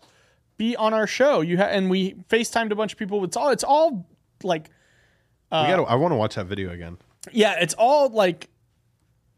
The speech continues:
Speaker 1: we cataloged it all, so you can see all of it. We had this guy named Charles. He's super cool. He identifies as a homeless sexual,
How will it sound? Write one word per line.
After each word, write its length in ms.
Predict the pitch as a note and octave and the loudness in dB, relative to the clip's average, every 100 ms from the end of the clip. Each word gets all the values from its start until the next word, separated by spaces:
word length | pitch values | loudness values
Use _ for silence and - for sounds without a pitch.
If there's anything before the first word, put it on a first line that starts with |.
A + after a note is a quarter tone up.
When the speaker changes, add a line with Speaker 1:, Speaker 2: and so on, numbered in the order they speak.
| _ - | _ -10
Speaker 1:
we 180 | G#3 | -6
cataloged 640 | G3 - B3 A3+ D#3+ D#3 D#3 | -2 2 2 4 2 0 -2
it 60 | |
all, 180 | F3 F3+ | 0 0
so 140 | - | -2
you 40 | F#3+ | -6
can 120 | F#3+ | -4
see 180 | - G3+ | -2 0
all 140 | F3 | 2
of 80 | F3 | 0
it. 60 | E3 | 0
We 100 | G#3+ | -2
had 80 | |
this 100 | B3 | -2
guy 100 | - | -2
named 160 | G#3+ F#3 | -2 -2
Charles. 300 | - E3 D#3+ | 0 0 0
He's 120 | F3 | -6
super 260 | - B3+ G#3 | -6 -6 -6
cool. 160 | - G3 | -2 -2
He 280 | A3+ B3 G#3+ | -2 -2 -2
identifies 500 | G3+ G#3 - G3 F#3+ | -2 -2 -2 -2 -2
as 160 | E3+ | -6
a 60 | D3+ | -8
homeless 580 | - A#3+ C4 F3 D3 - | -4 -2 0 -2 -6 -12
sexual, 640 | - - D3+ - E3 A#3 | -12 -8 -8 -8 -6 -8